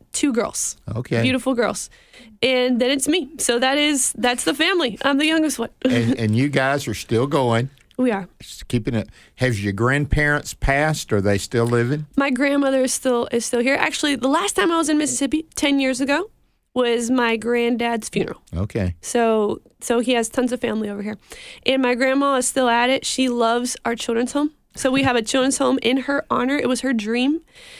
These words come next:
Speaker 1: since they moved to Mexico, but it wasn't till my dad was called to be a missionary that he helped that, uh, dream happen for her. And we started a children's home actually called Bethany Children's Home. They've named it after me, so it's kinda cool.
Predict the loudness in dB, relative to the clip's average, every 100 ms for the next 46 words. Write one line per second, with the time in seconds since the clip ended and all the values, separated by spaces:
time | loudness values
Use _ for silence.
0 | -8 -2 0 2 2 2 2 2 0 0
1 | -2 -2 -2 0 2 0 0 0 0 -2
2 | 0 2 0 0 0 2 0 0 0 0
3 | -2 -4 0 0 0 0 0 0 0 2
4 | 0 -4 _ -20 -20 -20 -20 -20 -12 -4
5 | 0 2 2 -2 -4 0 2 2 -2 0
6 | 0 0 -2 0 0 0 -2 0 0 0
7 | -2 -4 -4 0 0 0 -2 -4 -2 0
8 | 0 -2 -10 -20 -20 -4 0 0 2 2
9 | 2 2 0 0 0 2 2 0 -2 -4
10 | -2 -2 -2 -2 0 0 -2 -2 0 0
11 | 2 0 2 -2 -2 -6 -4 -2 0 2
12 | 0 0 -4 -4 -6 -8 -8 -4 -2 -2
13 | -4